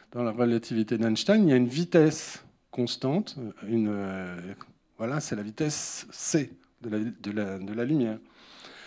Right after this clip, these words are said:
Et en fait, dans, dans la théorie rel-, relative de la monnaie, il y a aussi une constante c, qui est la vitesse de,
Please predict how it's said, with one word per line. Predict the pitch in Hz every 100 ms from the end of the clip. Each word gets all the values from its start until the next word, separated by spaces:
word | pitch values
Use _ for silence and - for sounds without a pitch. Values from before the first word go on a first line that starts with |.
| - -
Et | 131
en | 127
fait, | 196 202 151
dans, | 165 165 151
dans | 135 120 156 160
la | 131
théorie | 156 143 131 120
rel-, | 127 120
relative | 123 131 123 135 120
de | 117
la | 107
monnaie, | 98 107 175 220 - - - - 135
il |
y | 139
a |
aussi | 131 131 -
une | 165 123
constante | 131 135 - 113 101
c, | - - 123 214 196 -
qui | 135 120
est | 143
la | 170 123
vitesse | 131 - 147 156 - - 127
de, | 117 117 104